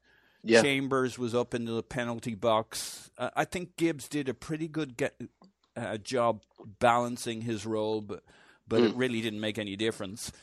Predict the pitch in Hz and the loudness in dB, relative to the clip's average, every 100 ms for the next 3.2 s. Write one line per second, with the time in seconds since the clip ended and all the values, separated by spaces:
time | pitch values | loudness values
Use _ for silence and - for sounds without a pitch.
0 | - - 131 117 113 110 113 117 101 92 | -20 -6 -4 0 2 2 2 -2 -4 -6
1 | - 87 92 - 123 113 101 - - - | -6 -6 -8 -8 -6 -4 -6 -8 -12 -20
2 | 101 117 139 110 107 104 - 110 107 98 | 0 4 4 4 -2 -4 -10 -6 -6 -6
3 | 92 | -10